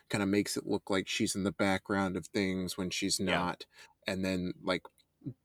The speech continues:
Speaker 1: deeper into the movie, near towards the end, she actually, like, is in the background,
Speaker 2: Yeah,
Speaker 1: but,
Speaker 2: just
Speaker 1: like,
Speaker 2: in a
Speaker 1: in
Speaker 2: different
Speaker 1: different
Speaker 2: area.
Speaker 1: ways. Ugh,
Speaker 2: Yeah.
Speaker 1: kinda, 'cause, and then <sighs> there's another
Speaker 2: Yeah, I just
Speaker 1: portion
Speaker 2: got, not to be
Speaker 1: Yeah,
Speaker 2: cliche,
Speaker 1: I
Speaker 2: but
Speaker 1: got
Speaker 2: I
Speaker 1: the
Speaker 2: just
Speaker 1: chill,
Speaker 2: got
Speaker 1: yeah,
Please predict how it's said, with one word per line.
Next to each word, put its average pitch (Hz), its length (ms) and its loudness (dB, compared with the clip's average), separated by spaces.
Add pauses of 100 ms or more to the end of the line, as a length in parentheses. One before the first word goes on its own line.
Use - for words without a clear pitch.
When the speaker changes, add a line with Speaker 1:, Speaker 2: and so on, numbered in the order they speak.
Speaker 1:
deeper 117 420 8
into 104 180 2
the 104 80 0
movie, 98 520 4
near 95 240 2
towards 95 320 2
the 101 180 4
end, 90 360 -2 (360)
she 90 220 0
actually, 82 320 -4
like, 80 220 -6 (240)
is 123 380 12
in 120 80 6
the 113 100 6
background, 110 680 6
Speaker 2:
Yeah, 87 40 8
Speaker 1:
but, - 120 2
Speaker 2:
just 139 200 6
Speaker 1:
like, - 0 -
Speaker 2:
in 139 120 12
a 117 60 10
Speaker 1:
in 113 100 2
Speaker 2:
different 120 320 12
Speaker 1:
different 90 60 4
Speaker 2:
area. 107 540 10
Speaker 1:
ways. - 80 -2 (360)
Ugh, 117 280 6
Speaker 2:
Yeah. 80 300 8 (320)
Speaker 1:
kinda, 117 320 6 (100)
'cause, 131 140 6 (200)
and 117 160 -2
then 101 380 0
<sighs> - 480 -12
there's 123 180 0
another 110 220 6
Speaker 2:
Yeah, 117 200 12
I 113 120 12
just 160 240 12
Speaker 1:
portion - 0 -
Speaker 2:
got, 156 240 12
not 160 220 12
to 202 60 6
be 175 140 8 (200)
Speaker 1:
Yeah, 151 200 12
Speaker 2:
cliche, 127 100 12 (100)
Speaker 1:
I 165 80 12
Speaker 2:
but - 20 12
Speaker 1:
got 160 200 12
Speaker 2:
I - 20 12
Speaker 1:
the 175 140 12
Speaker 2:
just 170 180 12
Speaker 1:
chill, 165 40 12
Speaker 2:
got 156 120 12
Speaker 1:
yeah, 120 140 12